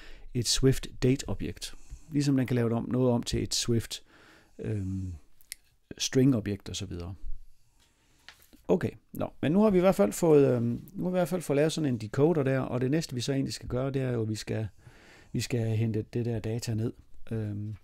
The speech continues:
eller rettere, vi skal konvertere det data, vi har hentet ned. Så,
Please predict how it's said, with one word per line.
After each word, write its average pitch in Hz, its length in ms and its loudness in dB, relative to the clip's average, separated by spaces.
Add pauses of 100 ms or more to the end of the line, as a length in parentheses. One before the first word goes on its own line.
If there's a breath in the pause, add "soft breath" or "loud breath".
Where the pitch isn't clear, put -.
(100)
eller 107 140 -4
rettere, 117 220 -2
vi 104 60 -6
skal 117 140 -8
konvertere 110 440 -2
det 113 100 -4
data, 120 260 0
vi 107 120 -6
har 107 100 -4
hentet 104 300 -6
ned. 113 140 -2 (720 soft breath)
Så, 123 340 0